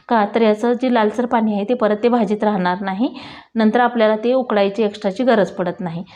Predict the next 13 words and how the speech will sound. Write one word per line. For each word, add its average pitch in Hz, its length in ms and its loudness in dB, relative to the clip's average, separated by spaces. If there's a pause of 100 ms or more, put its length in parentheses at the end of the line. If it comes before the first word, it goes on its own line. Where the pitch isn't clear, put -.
(140)
आपण 208 240 2
इथं 240 360 2 (100)
अगदी 240 360 -2
झटपट 226 500 0
आणि 226 140 2
पटकन 240 440 -2
होणारी 226 300 2
भाजी 214 260 2
बनवतोय, 208 460 0 (400)
त्यामुळे 233 520 2
शेंगदाणे 220 360 -2
उकडून 208 320 -2
घ्यायचेत. 185 260 -8